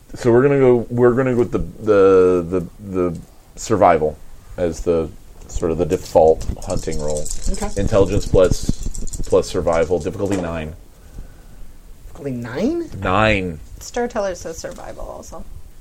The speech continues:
Speaker 3: if for what it's worth.
Speaker 2: Yeah, no.
Speaker 1: No? Okay,
Speaker 2: No.
Speaker 1: you do not find any Saracens.
Speaker 2: Okay.
Speaker 1: Not too surprising, really. I mean,
Speaker 2: In that case, then, before I retire,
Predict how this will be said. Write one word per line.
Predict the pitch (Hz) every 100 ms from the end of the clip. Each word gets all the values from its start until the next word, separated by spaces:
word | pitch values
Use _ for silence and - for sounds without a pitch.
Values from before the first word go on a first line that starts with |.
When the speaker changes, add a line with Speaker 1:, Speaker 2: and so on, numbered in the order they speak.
| - - -
Speaker 3:
if | -
for | - - 165
what | -
it's | 175 - 190
worth. | 180 254 - - -
Speaker 2:
Yeah, | 185 180
no. | 180 175 - - - - - - - - -
Speaker 1:
No? | 101 127 - -
Okay, | 95 98
Speaker 2:
No. | 98
Speaker 1:
you |
do | 107 113
not | 120
find | 120 117
any | 110 113
Saracens. | 107 110 113 80 - - - - - - - - - - - - - - - - - - - - - - - - 170
Speaker 2:
Okay. | 175 143 -
Speaker 1:
Not | 104 107 120 - - -
too | 101 107
surprising, | 104 82 76 76 80 107 107 71 82
really. | 87 90 78 - - -
I | 80
mean, | 80 78 78 - - - - - - - - - - - - - - -
Speaker 2:
In | 175 160
that | 160 -
case, | 165 147 -
then, | 151 135 123 -
before | 160 139 - 165 147 139 131 123 - - - - - - -
I | 131
retire, | 123 120 - 127 131